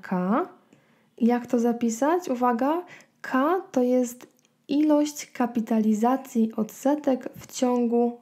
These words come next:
roku. Skoro kapitalizacja jest półroczna, no to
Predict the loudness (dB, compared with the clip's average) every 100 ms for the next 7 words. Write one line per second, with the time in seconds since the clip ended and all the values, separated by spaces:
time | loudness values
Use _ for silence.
0 | -2 0 2 0 -2 -12 -12 -12 _ _
1 | -20 _ -18 -18 -10 -2 2 2 2 0
2 | -2 0 2 4 2 2 0 0 -2 2
3 | 4 4 2 0 -2 2 0 -2 -8 _
4 | _ -20 -8 -2 2 2